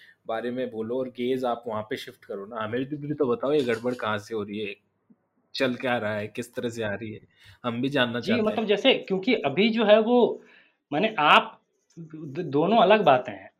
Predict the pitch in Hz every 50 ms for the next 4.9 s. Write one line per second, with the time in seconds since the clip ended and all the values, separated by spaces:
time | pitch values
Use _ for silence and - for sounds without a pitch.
0 | - 123 120 131 165 190 190 - - - - 151 143 135 135 143 151 - _ -
1 | 139 156 180 - - - 170 - - - 175 156 165 175 175 - 220 220 220 220
2 | 220 226 226 226 247 240 190 147 143 143 156 190 190 - - - - 160 160 170
3 | 175 190 196 190 214 - - 165 143 - 190 190 185 160 135 127 135 156 - -
4 | - - 190 190 190 190 196 190 190 190 185 185 190 185 175 135 - -